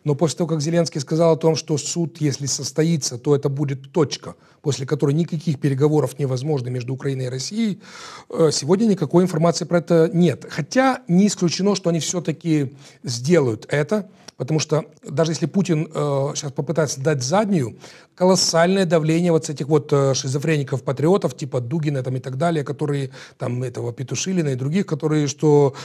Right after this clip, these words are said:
надо судить, надо вешать, надо стрелять. И, эм, понимаете, вот, э,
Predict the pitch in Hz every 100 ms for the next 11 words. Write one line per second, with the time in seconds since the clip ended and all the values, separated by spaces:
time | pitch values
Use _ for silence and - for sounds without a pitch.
0 | - 135 147 143 - 131 180 - 151 135
1 | 131 175 170 - 147 135 - 143 165 208
2 | 208 143 139 135 131 - - - - 165
3 | 160 151 175 180 262 190 - - - -